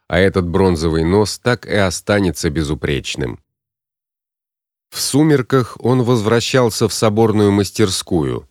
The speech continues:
надеясь на то, что мастеровые и досужая публика уже разошлись по домам. Он не хотел никого видеть, не желал никому показывать своих чувств.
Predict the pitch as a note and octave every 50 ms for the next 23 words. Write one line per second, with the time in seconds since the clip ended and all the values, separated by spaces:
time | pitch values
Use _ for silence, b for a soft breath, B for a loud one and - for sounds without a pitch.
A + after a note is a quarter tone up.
0 | _ - E2 F2 G2 G2 F#2 G#2 G#2+ G2+ G2 - - G2+ G2 F#2+ - B2+ A#2+ G#2+
1 | - - G2+ F#2+ G2 F#2 - - - F#2+ G2+ G2+ G2 G#2 G#2 G2 F#2+ F2+ - G2+
2 | F2+ F2 G2 F#2 - - G2+ F#2 F2 F#2 F2+ E2+ - A#2+ A#2 A2+ G#2+ G2 - -
3 | G#2 G2+ - F#2+ G#2 F2+ F#2 G#2+ G2 G2+ F#2+ F#2 G#2 G2 - - G2+ F#2 - -
4 | G#2+ G2+ F#2+ G#2+ G#2+ F#2+ D#2 C#2 A1+ - _ _ _ _ _ _ _ _ _ _
5 | - A#2+ C#3 C#3 C3+ C3+ C3+ - - C3+ A#2+ - - C#3 C3 B2 B2 B2+ C3+ B2
6 | - - B2+ B2+ A#2 A#2+ A2 F2+ D2+ F#2+ F2 D2 C2+ C2+ - - - - - -
7 | G2 G2+ G2 E2+ G#2+ G#2+ A2+ A#2 A2 G#2 F#2+ G2 G#2+ A2 F#2 - - G#2 G2+ G#2
8 | A2+ A2+ - G#2+ F#2+ E2+ - G2+ F#2+ F2 D#2 E2+ D#2 D#2+ C#2+ - - E2 D#2+ D2+
9 | D2 C#2 - - - - D#2 B1 - - - - - _